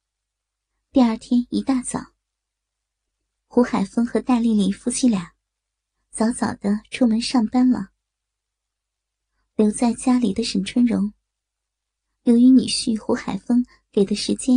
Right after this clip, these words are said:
已经不多，正在焦急地想着办法，如何说服戴丽丽同意和自己一起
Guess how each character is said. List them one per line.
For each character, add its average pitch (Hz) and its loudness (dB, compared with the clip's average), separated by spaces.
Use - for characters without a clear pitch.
已 196 -2
经 233 -2
不 240 -2
多， 247 0
正 254 2
在 220 0
焦 247 -2
急 196 -6
地 - -6
想 - -6
着 - -6
办 269 0
法， - -10
如 226 2
何 247 0
说 247 0
服 - -4
戴 247 0
丽 247 2
丽 208 -4
同 214 0
意 233 2
和 226 -2
自 - -4
己 - -6
一 247 2
起 - -10